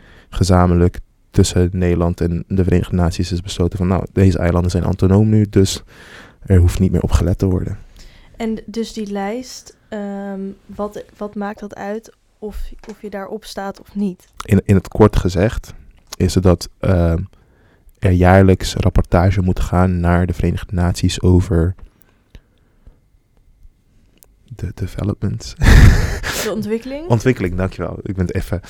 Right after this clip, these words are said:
Speaker 1: over de ontwikkeling op de, op de eilanden. Ehm, zowel politiek, sociaal, economisch, eh, onderwijs. Dat, dat zijn, dat zijn, eh, verschillende principes die gegarandeerd worden vanuit, vanuit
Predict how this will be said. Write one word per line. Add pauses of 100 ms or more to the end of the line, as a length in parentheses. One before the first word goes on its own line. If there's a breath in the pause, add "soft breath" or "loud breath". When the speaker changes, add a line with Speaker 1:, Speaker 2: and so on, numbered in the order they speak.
(260 loud breath)
Speaker 1:
over
de
ontwikkeling
op
de,
op
de
eilanden. (640)
Ehm,
zowel
politiek,
sociaal,
economisch,
eh,
onderwijs. (580 soft breath)
Dat,
dat
zijn,
dat
zijn,
eh, (100)
verschillende
principes
die
gegarandeerd
worden
vanuit, (280)
vanuit